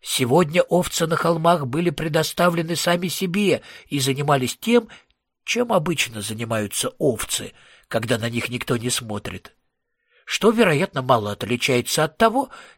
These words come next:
чем они занимаются, когда вы за ними наблюдаете. Обычно вокруг овец хлопотали, пасли и вообще всячески присматривали. Но сегодня о них все позабыли,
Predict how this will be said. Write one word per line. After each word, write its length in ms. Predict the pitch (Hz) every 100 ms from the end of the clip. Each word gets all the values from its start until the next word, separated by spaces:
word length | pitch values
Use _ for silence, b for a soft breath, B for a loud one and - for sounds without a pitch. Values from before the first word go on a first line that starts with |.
| -
чем 400 | - 170 180 165
они 180 | 165
занимаются, 600 | 156 160 156 165 202 - -
когда 260 | 147 147
вы 140 | 156 143
за 120 | 156
ними 220 | 165 160
наблюдаете. 840 | 175 165 190 156 131 104 - - - b b b b b b _
Обычно 540 | 139 131 170 - 131
вокруг 360 | 107 113 131 127
овец 340 | 120 135 147
хлопотали, 760 | - 127 117 113 - 127 147 143
пасли 680 | 135 135 - 113 120 160 - B B -
и 100 | 120
вообще 360 | 123 - -
всячески 480 | - 135 127 - -
присматривали. 880 | 143 214 - 214 - 120 107 104 98 b b b b b b _
Но 160 | 190 240
сегодня 400 | 247 254 185 190
о 60 |
них 240 | 185 170 -
все 340 | - - 156
позабыли, 800 | - 117 113 101 160 226 202 151